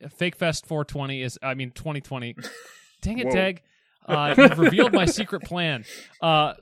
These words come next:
Speaker 1: Fake Fest twenty twenty is occurring, uh, next week, which, if you don't know, is basically Deg is coming to my house and we're gonna watch music D V Ds all weekend. So it's gonna be
Speaker 2: So
Speaker 1: fun.
Speaker 2: pumped for it.
Speaker 1: Yeah, it's gonna be
Speaker 2: We're gonna,
Speaker 1: awesome.
Speaker 2: we're, we're not going to live stream any of that,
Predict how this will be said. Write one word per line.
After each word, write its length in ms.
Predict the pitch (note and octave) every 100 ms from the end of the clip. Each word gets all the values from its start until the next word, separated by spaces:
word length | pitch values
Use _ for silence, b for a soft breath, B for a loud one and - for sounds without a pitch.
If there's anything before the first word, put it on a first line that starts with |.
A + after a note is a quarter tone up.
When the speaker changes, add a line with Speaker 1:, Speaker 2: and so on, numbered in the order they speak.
| - -
Speaker 1:
Fake 240 | D4 -
Fest 320 | - F#3+ F3
twenty 260 | - F#3 F#3
twenty 400 | - E3 D#3 D3
is 200 | D3 C3+
occurring, 600 | C#3+ - D3 C#3+ C#3 C#3
uh, 300 | C3+ C3 C3
next 400 | C#3 D3 - -
week, 300 | C3+ C#3 -
which, 340 | C3+ C3 -
if 160 | C#3 C3
you 100 | C#3
don't 260 | C3+ C3 B2+
know, 340 | C3 C3 C3
is 220 | A#2 B2+
basically 460 | A#2+ B2+ C3+ C#3 C3
Deg 320 | A#2 B2 B2
is 100 | B2
coming 280 | - C3 B2+
to 60 | B2
my 140 | A#2+
house 320 | A#2 A#2 A2
and 80 | B2+
we're 80 | A#2+
gonna 220 | A#2+ A#2+
watch 260 | A2+ A2 C3+
music 380 | A#2+ A#2 A2+ -
D 160 | A#2+
V 100 | A2
Ds 240 | A2 A2 G#2+
all 160 | G#2
weekend. 400 | G#2 G2+ G#2+ G2
So 260 | - F#2 A#2 _ _ b b b b _
it's 200 | - -
gonna 120 | B2+
be 60 | G#2
Speaker 2:
So 120 | A2+
Speaker 1:
fun. 80 | -
Speaker 2:
pumped 200 | A2 G2
for 220 | B2 A#2
it. 80 | B2+ _ _ -
Speaker 1:
Yeah, 200 | G2+ -
it's 120 | -
gonna 120 | C3+
be 40 | B2+
Speaker 2:
We're 100 | B2
gonna, 220 | A#2 A2
Speaker 1:
awesome. 120 | A2
Speaker 2:
we're, 240 | C3 B2+ B2
we're 180 | B2
not 400 | A#2+ B2+ A#2+ B2+
going 240 | A#2+ A#2 A2
to 40 |
live 260 | G#2 G#2 G2+
stream 280 | - G#2 G2
any 160 | G2+
of 160 | G2 G2
that, 160 | G2+